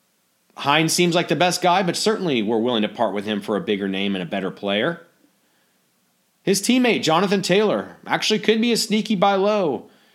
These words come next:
if you're somebody who needs guys down the stretch, or maybe you're just looking for, like, a stash flex down the stretch.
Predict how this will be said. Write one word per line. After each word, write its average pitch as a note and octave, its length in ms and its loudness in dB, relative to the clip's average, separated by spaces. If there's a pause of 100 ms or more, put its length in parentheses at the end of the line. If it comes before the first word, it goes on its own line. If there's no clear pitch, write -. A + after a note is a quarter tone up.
(280)
if A#2+ 160 -4
you're D3+ 80 0
somebody E3+ 320 2
who D#3+ 100 2
needs D#3+ 320 0
guys D#3 400 2
down C3+ 240 0
the C3+ 60 -2
stretch, C#3 500 -2
or C3 140 0
maybe D3 260 2
you're F#3 140 0
just D#3+ 180 -4
looking F3+ 200 -2
for, F3 120 -2
like, E3 180 0
a D3+ 60 -4
stash D#3+ 400 0
flex E3+ 340 -2
down A#2 260 -4
the F2 200 -8
stretch. - 400 -6